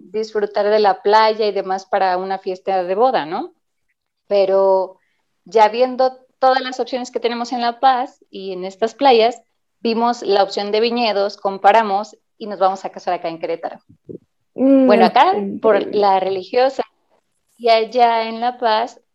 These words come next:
Speaker 1: algo súper sencillo, tal cual, juez civil y ya nada más, este, una comidita o cena.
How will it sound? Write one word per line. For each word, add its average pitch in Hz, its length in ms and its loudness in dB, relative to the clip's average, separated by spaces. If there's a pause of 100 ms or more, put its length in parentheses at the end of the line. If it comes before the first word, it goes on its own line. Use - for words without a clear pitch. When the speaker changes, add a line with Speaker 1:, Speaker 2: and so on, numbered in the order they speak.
(140)
Speaker 1:
algo 220 260 -4
súper 294 600 -4
sencillo, 254 460 -8
tal 240 200 -4
cual, 220 340 -2 (460)
juez 294 340 2
civil 349 580 -4 (460)
y 285 440 -6
ya 214 300 -4
nada 214 340 -4
más, 202 320 -6
este, 180 720 -2
una 214 220 -4
comidita 196 480 -2
o 190 60 -6
cena. 269 500 -6